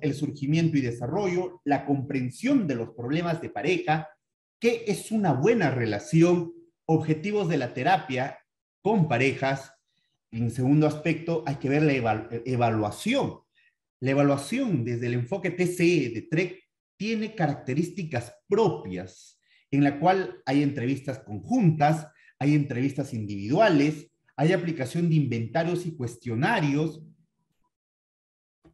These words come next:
¿Qué más? Hay una exploración de la familia de origen, el establecimiento de un compromiso de tratamiento, la evaluación de los pensamientos o creencias de las parejas,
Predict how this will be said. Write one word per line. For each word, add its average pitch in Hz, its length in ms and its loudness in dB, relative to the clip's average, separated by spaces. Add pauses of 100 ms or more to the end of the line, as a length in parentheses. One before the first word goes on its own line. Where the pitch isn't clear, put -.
(120)
¿Qué 123 120 -8
más? 156 460 -4 (1300)
Hay 165 160 4
una 190 160 2
exploración 160 840 0
de 202 100 -4
la 143 160 -2
familia 165 400 -2
de 117 160 -2
origen, 139 640 -4 (760)
el 165 160 4
establecimiento 143 880 -2
de 170 80 0
un 180 120 -2
compromiso 160 640 -2
de 156 120 -2
tratamiento, 143 1080 -4 (520)
la 147 140 4
evaluación 160 580 4
de 202 80 -2
los 160 140 0
pensamientos 143 760 -4
o 147 100 -2
creencias 156 500 0
de 110 100 -4
las 95 160 -10
parejas, - 680 -4